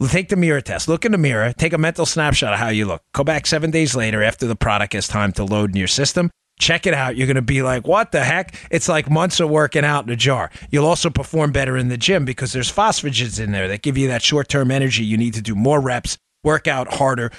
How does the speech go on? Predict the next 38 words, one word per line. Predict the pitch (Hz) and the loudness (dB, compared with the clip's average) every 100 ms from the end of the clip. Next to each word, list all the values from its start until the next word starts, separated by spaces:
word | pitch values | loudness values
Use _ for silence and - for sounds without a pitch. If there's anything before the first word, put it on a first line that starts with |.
| - | -2
work | 143 127 | -2 0
out | 117 104 | -4 -2
stronger. | - 131 113 87 - _ _ _ _ - | 0 0 0 -4 -10 _ _ _ _ 0
It | 147 | 2
is | 135 | 2
the | 139 | 0
best | 135 160 - | 0 0 0
product | 147 135 127 131 | -2 0 -2 0
out | 123 113 | 0 0
there. | 120 | -2
I | 107 | 0
have, | 110 101 | -2 -2
a, | 101 98 | -2 -4
like | 104 | -6
I | 107 | -6
said, | 120 101 | -4 -2
a | |
nephew | 92 110 - | -2 -2 0
used | 104 - | -2 -2
to | 98 | -2
drive | 110 110 | -2 -2
up | 104 | -2
from | - 104 | -4 -6
Fort | - 101 | -4 -4
Lauderdale | 98 107 110 98 92 92 | 0 0 0 -2 -6 -4
to | |
try | - 107 | -4 -4
to | 95 | -4
get | 104 | -6
a | 101 | -4
bottle | 110 107 107 | 0 0 0
of | 92 | -4
this | 87 | -6
stuff | - 98 - | -4 -4 -4
because | - 98 | -6 -6
it's | 92 | -6
that | 107 98 - | -4 -4 -4
good. | 98 69 | -8 -8